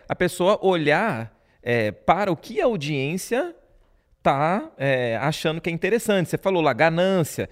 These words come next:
Você fez um vídeo sobre ganância, bombou. Você fez um vídeo sobre dor, não bombou. Só que a grande ques-, questão aqui no meio é, pô, como que eu posso falar o que eu quero falar, o que eu gosto de falar, mas aliar a como as pessoas querem receber?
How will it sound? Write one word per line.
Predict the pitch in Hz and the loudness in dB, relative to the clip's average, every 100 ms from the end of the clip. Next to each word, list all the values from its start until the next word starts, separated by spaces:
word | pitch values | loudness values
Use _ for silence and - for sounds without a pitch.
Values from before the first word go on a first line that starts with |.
| - _ | -12 _
Você | - | -6
fez | 147 | -4
um | 135 | -2
vídeo | 127 120 | -2 -2
sobre | 139 123 | -2 0
ganância, | 131 139 139 160 180 185 | 2 2 0 -2 0 0
bombou. | 143 123 175 135 117 | 2 2 4 6 4
Você | 104 | 4
fez | - 135 | -2 -2
um | 147 | -2
vídeo | 120 127 - | -4 -6 -2
sobre | 131 135 | -2 0
dor, | 127 156 | 0 0
não | 175 | -2
bombou. | 175 185 127 101 - _ _ | -2 0 2 0 -4 _ _
Só | - 196 | -8 -4
que | 208 | -2
a | |
grande | 147 175 262 294 202 143 - _ _ - _ | -2 -2 0 0 -2 -2 -4 _ _ -20 _
ques-, | 160 147 - - - | -4 -4 -6 -18 -6
questão | 147 - 135 | -6 -2 -4
aqui | 120 | -4
no | 123 | -6
meio | 165 185 | -4 -4
é, | |
pô, | 139 214 | -2 -4
como | - 277 381 | -2 -4 0
que | |
eu | 254 | 0
posso | - 160 120 - 104 | 4 4 4 0 -10
falar | - 156 160 170 | -6 -2 -2 -2
o | 381 | -2
que | - | -2
eu | 180 | -2
quero | - 127 120 | 0 0 0
falar, | - 98 90 110 180 | -2 -4 -4 -8 -8
o | 117 | -14
que | - | -6
eu | 110 | -6
gosto | 90 107 143 - 113 | 0 4 4 2 -8
de | - | -10
falar, | - 92 90 101 185 _ _ _ - | -8 -6 -6 -8 -10 _ _ _ -2
mas | 139 151 - - | 2 2 0 -2
aliar | 180 247 233 165 131 165 226 - | 0 0 0 2 2 0 -4 -6
a | 143 | -6
como | 147 - 202 262 | -6 0 0 2
as | 226 | -4
pessoas | - 156 - 165 | -6 -6 -6 -8
querem | - 156 160 | -4 -2 0
receber? | 160 - 175 139 120 | -2 -4 -4 -2 -2